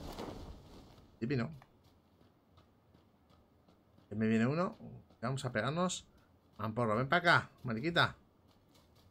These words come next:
Va a dar lo que no está escrito. Como en un coche me coge y me piro.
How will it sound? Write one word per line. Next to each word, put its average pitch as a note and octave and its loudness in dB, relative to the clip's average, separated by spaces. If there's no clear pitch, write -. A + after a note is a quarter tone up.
Va - 0
a - 2
dar D#3 2
lo E3+ 2
que E3 2
no E3 2
está D3+ -2
escrito. G2+ -4
Como E3 4
en G#3+ 10
un C3+ 2
coche F#3 4
me A2+ 2
coge D#3+ 0
y - 2
me F2 0
piro. D#2+ -4